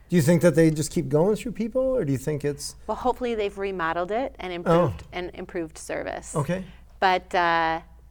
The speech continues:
Speaker 2: I don't know. I would say that the management company that was managing it is probably no longer managing it.
Speaker 1: Okay. <laughs> All right. It didn't work out.
Speaker 2: <laughs> It didn't work out.
Speaker 1: All
Speaker 2: And
Speaker 1: right.
Speaker 2: writing was on the wall. But what is interesting about that is that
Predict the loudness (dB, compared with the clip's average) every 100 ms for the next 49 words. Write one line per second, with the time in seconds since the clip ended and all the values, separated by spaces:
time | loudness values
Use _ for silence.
0 | -20 -20 -12 -10 -8 -6 -4 -4 -4 -6
1 | -6 -8 -8 -6 -8 -10 -10 -10 -8 -6
2 | -6 -4 -6 -6 -8 -8 -10 -10 -10 -10
3 | -6 -6 -6 -10 -8 -8 -6 -6 -6 -8
4 | -8 -2 2 4 6 6 6 4 4 0
5 | 0 2 4 4 0 -2 -6 -2 0 2
6 | 0 -2 -2 0 0 -2 -10 -2 0 0
7 | -2 -8 -8 -12 -6 -4 0 4 6 6
8 | 6 2 -4 -6 -6 -6 -6 -8 -12 -18
9 | -18 4 10 10 10 4 4 6 4 4
10 | -2 -4 -2 4 4 6 4 6 6 2
11 | -4 -2 0 0